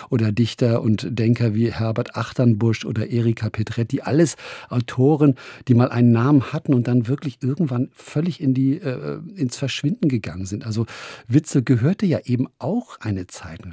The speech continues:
dazu. Der hat zwei Gedichtbände mal veröffentlicht, neunzehnhundertachtundsiebzig und neunzehnhundertachtzig, und hat dann zwanzig Jahre als Autor komplett geschwiegen. Er ist dann erst wieder zweitausendeins und zweitausenddrei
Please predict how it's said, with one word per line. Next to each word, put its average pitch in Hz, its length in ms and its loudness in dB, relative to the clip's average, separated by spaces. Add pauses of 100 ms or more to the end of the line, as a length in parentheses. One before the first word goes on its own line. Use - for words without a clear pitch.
dazu. 95 320 -8
Der 98 160 -6
hat 120 180 -6
zwei 127 280 -2
Gedichtbände 127 720 0
mal 104 140 2
veröffentlicht, 117 720 -6
neunzehnhundertachtundsiebzig 131 1200 -2
und 117 80 2
neunzehnhundertachtzig, 120 960 -2 (460)
und 110 140 2
hat 123 160 0
dann 127 140 2
zwanzig 175 600 -2
Jahre 143 300 -2
als 117 160 -8
Autor 127 380 -6 (100)
komplett 165 680 -4
geschwiegen. 143 480 -2
Er 113 140 -4
ist 110 120 -6
dann 131 100 -2
erst 127 200 -2
wieder 127 180 0
zweitausendeins 123 1200 -2
und 127 160 -2
zweitausenddrei 117 920 -2